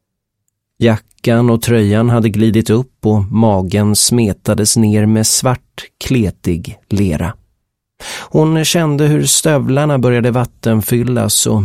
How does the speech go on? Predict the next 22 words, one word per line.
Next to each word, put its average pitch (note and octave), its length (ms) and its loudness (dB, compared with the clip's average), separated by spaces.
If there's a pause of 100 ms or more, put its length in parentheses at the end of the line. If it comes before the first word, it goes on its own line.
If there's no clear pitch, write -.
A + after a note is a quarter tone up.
(100)
nu G#2+ 240 2
började F#2 440 2
paniken G2+ 680 -2
komma. F#2 400 -2 (1200)
Detta A2 380 0
hade A2 180 2
hon B2 80 4
inte A2+ 220 2
tänkt A#2 360 -4
sig. - 260 -4 (720)
Inte A#2 300 2
planerat. B2+ 640 -2 (1160)
Inte C3 340 0
så C#3 140 0
här. G2+ 340 -2 (1800)
"Håll C3 260 4
i." F#2 260 0 (1120)
Rösten G#2+ 540 2
kom G#2+ 240 2
överraskande A2+ 920 2
uppifrån F#2+ 760 -2
och E2+ 120 -2